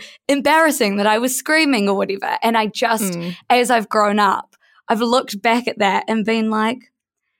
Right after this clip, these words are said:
Speaker 1: "Why was it seen as really cool to, like, love this sports thing and have sleepovers to watch it?" But then when I was doing the exact same thing, but for a boy band, it was seen as really embarrassing.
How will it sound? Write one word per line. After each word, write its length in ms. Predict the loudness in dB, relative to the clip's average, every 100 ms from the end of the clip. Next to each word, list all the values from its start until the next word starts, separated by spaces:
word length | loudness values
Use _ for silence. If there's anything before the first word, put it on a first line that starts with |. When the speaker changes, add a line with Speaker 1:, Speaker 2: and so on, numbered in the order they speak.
| _ -2
Speaker 1:
"Why 240 | 2 2
was 100 | 2
it 160 | -2 -4
seen 380 | 0 2 4 2
as 180 | 0
really 440 | -2 0 2 2 0
cool 420 | 0 0 2 0
to, 160 | -2 -2
like, 220 | -2 0
love 360 | 0 2 0 -2
this 280 | -4 -4
sports 420 | -6 0 0 0 -4
thing 300 | -2 -2 -2
and 140 | -4 -8 -8
have 180 | -2 -2
sleepovers 760 | -2 0 0 2 0 0 -2
to 100 | -2
watch 320 | 0 0 0 -2
it?" 200 | -2 -4 -18 -4
But 120 | -2
then 120 | 0 0
when 120 | 2
I 220 | 2 2
was 200 | 2 0
doing 180 | 0 2
the 80 | 0
exact 320 | 2 0 0
same 220 | -2 -2
thing, 320 | 0 0 0
but 160 | -4 -6
for 260 | -2 0
a 60 | 2
boy 240 | 2 2
band, 500 | 2 0 0 0 -4 -10 _ -2
it 100 | -2
was 240 | 2 0 2
seen 260 | 2 2
as 160 | 0 -4
really 640 | -2 0 2 2 2 0 -6 _ _ _
embarrassing. 960 | -2 2 2 2 2 0 0 0 -2